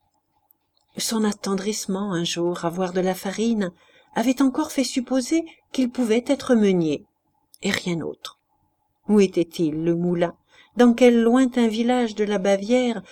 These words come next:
pleurait-il à cette heure, les enfants et la femme ? Allait-il donc mourir, inconnu, sans nom, laissant les siens là-bas, dans une éternelle attente ? « Aujourd'hui, » raconta un soir Henriette à Jean, «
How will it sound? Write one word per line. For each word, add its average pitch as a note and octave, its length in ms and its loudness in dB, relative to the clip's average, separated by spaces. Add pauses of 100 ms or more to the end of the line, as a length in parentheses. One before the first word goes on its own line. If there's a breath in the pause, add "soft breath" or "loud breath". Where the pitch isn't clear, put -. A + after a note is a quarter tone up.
(240 loud breath)
pleurait-il A#3 680 4
à F#3 80 2
cette F#3+ 320 -10
heure, F#3 340 -2
les F#3 200 -4
enfants F#3 420 -6
et F#3 100 -4
la F#3 120 -4
femme ? F#3 420 -6 (840)
Allait-il F3 440 -4
donc F3 280 -6
mourir, F3+ 560 -4 (300)
inconnu, F3+ 600 -4 (120)
sans F#3 260 -6
nom, A#3 300 -2 (320 soft breath)
laissant G3+ 380 0
les G3+ 120 0
siens A3 340 -4
là-bas, G3+ 440 -4 (260 soft breath)
dans G3 120 0
une G3+ 220 0
éternelle G#3+ 680 -2
attente ? « B3+ 560 -6 (1800 soft breath)
Aujourd'hui, » C4+ 520 2 (400)
raconta F#3 500 -4
un E3+ 120 -4
soir F#3 460 -8
Henriette F3 480 -8
à D#3+ 100 -6
Jean, « A#3 280 -4